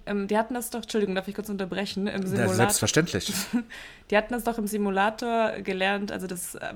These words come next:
Speaker 1: wenn ein Triebwerk ausfällt, wie die damit umgehen, aber mit zwei eben nicht, ne?
Speaker 2: Ja, genau, genau, richtig.
Speaker 1: Okay.
Speaker 2: Es gab Pro-, äh, Prozesse für einen Triebwerkausfall, dann habe ich auch
Speaker 1: Und
Speaker 2: immer noch, ähm, Energie. Also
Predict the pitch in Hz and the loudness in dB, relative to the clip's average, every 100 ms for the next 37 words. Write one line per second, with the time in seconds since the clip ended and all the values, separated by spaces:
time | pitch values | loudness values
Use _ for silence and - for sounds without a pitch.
0 | - 185 190 190 208 214 220 - 214 214 | -10 -2 0 2 2 0 -2 -6 -4 -2
1 | 208 208 202 202 185 180 180 180 - 196 | 0 -2 -2 -4 -4 -4 -2 -4 -4 -4
2 | 185 185 175 175 - 185 180 175 175 175 | -4 -6 -6 -8 -6 -4 -4 -4 -6 -8
3 | - 180 220 - _ - - - - 214 | -8 -6 -6 -8 _ -20 -20 -12 6 8
4 | 196 175 110 - - 139 107 104 90 - | 10 8 4 -4 0 4 4 2 0 -2
5 | - 151 - 117 131 120 113 110 - - | 6 6 8 2 4 4 6 4 2 0
6 | 170 170 - 123 113 - 190 180 175 - | 2 0 0 0 2 -2 -2 -2 -2 -6
7 | - - - - - 143 - 147 147 127 | -8 -16 -16 -2 6 6 6 4 6 6
8 | 139 - 180 226 156 165 156 147 - - | 4 2 4 6 8 8 8 4 0 -8
9 | - 127 120 127 123 120 160 170 123 127 | 0 4 4 4 2 2 6 8 8 6